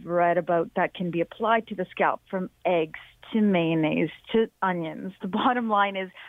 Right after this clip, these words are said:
when it comes to hair loss, nutrition is best absorbed internally, not through your scalp, <laughs> period. So you know, where do you go? Well, online, there's a great site that you can visit now. It's called hairlossmonth dot C A. And here,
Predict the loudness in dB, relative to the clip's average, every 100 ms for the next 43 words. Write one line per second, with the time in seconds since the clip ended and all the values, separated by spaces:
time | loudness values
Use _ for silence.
0 | -10 -8 -4 -2 -2 -4 -4 0 0 2
1 | 0 -2 -16 -12 -10 -8 -6 -8 -4 -4
2 | -4 -8 -20 -6 -4 -4 -6 -8 -4 -2
3 | -2 -4 -8 -18 -14 -2 0 0 0 -2
4 | -2 -2 -2 -2 -10 _ -6 -2 -2 -2
5 | -4 -6 -20 -20 -20 -20 _ 0 2 2
6 | -4 _ _ -4 0 2 2 0 0 0
7 | 0 0 0 2 2 2 0 -2 -6 -4
8 | -2 -2 -6 -2 0 0 -6 -2 0 0
9 | -4 -4 -4 -8 -4 -4 -6 -4 0 4
10 | 4 2 -6 -12 -6 -4 -4 -6 -2 0
11 | 0 2 0 -2 _ -4 -2 -2 -8 -8
12 | 0 0 0 -12 -14 -6 -6 -6 -4 0
13 | 0 -2 -10 -16 -16 -16 -14 -2 0 0
14 | 0 2 2 0